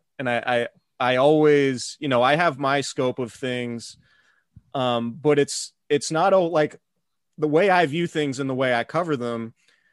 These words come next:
there's a lot of, like, implicit knowledge that, like, I know, but I,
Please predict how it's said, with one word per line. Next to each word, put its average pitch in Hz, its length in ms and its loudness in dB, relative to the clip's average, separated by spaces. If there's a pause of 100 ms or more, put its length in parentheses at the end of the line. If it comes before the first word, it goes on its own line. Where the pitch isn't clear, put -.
(300)
there's 156 180 -2
a 151 60 -4
lot 156 220 0
of, 151 80 -4
like, 151 220 0
implicit 143 440 -4
knowledge 127 500 -2
that, 123 120 -4
like, 113 280 -4
I 143 160 -2
know, 180 200 0
but 147 140 2
I, 131 200 0